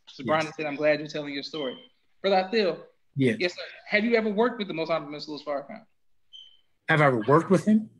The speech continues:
Speaker 1: Yes, sir. As far, as far as meeting him or doing anything with
Speaker 2: Oh,
Speaker 1: law?
Speaker 2: well, yeah. Oh, yes, sir. Yes, sir. Um,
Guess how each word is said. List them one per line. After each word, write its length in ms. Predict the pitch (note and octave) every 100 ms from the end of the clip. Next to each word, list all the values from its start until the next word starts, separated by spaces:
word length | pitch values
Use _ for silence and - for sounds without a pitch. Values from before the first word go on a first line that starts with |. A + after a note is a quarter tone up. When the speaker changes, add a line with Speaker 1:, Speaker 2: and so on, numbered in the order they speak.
| -
Speaker 1:
Yes, 160 | D#3
sir. 180 | D#3 C#3
As 100 | C#3
far, 120 | D3+
as 180 | D3 C3+
far 140 | D3+
as 80 | C#3+
meeting 320 | D3 F3 E3+
him 240 | E3 E3 D3+
or 100 | C#3+
doing 260 | D3+ D#3
anything 240 | D3+ D3+ D3
with 100 | C3
Speaker 2:
Oh, 140 | G#3+ A#3
Speaker 1:
law? 120 | G#3
Speaker 2:
well, 180 | A#3+ G#3
yeah. 260 | A3 C4+ F3
Oh, 120 | G3
yes, 260 | G3 A#3 F3+
sir. 160 | F3+ D3+
Yes, 200 | G3 F#3
sir. 200 | E3+ C#3+
Um, 400 | F3+ F3 F3 D#3+